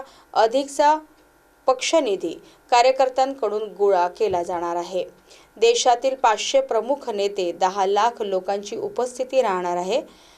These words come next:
पत्रकार परिषदेला आमदार प्रतिभा धानोरकर, शहर जिल्हा काँग्रेस अध्यक्ष रितेश तिवारी, विनोद दत्तात्रय, नम्रता ठेमसकर यांची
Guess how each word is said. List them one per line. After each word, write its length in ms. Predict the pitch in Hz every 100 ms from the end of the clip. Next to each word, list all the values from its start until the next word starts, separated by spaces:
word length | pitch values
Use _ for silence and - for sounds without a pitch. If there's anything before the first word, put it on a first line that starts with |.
| _ -
पत्रकार 460 | 269 269 269 285 294
परिषदेला 600 | 262 262 277 269 262 269
आमदार 500 | - 226 233 233 240
प्रतिभा 440 | 233 214 202 196
धानोरकर, 560 | 190 202 214 233 233 233
शहर 280 | 233 202 196
जिल्हा 300 | 196 196 202
काँग्रेस 460 | 202 190 190 190
अध्यक्ष 340 | 196 190 208 220
रितेश 480 | 196 180 180 175 -
तिवारी, 360 | 185 185 190 302 - - - _
विनोद 240 | 233 233 240
दत्तात्रय, 600 | 233 233 247 247 269 269
नम्रता 460 | 226 196 190 196
ठेमसकर 640 | 190 - 202 247 - 156 -
यांची 500 | 190 208 208 175